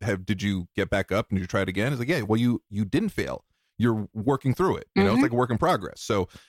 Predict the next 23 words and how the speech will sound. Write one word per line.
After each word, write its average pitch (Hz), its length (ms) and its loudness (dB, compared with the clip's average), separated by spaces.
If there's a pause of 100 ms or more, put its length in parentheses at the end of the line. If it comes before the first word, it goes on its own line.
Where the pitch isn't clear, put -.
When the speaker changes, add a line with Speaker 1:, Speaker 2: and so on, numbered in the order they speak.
(160)
Speaker 1:
I, 120 280 0
I 135 40 0
think 143 320 -2
when 127 140 0
I 123 60 0
say 127 400 0
a 107 100 2
failure, 135 400 0
I 123 80 0
think 214 160 0
I'm 180 60 2
mostly 160 240 2
talking 156 200 0
about 117 200 0
me. 139 300 0 (180)
Like 117 260 0
early 151 260 2
on, 147 180 -2
I 127 160 0
felt - 520 -4
like 110 220 0
I, 104 280 2
I, 101 200 0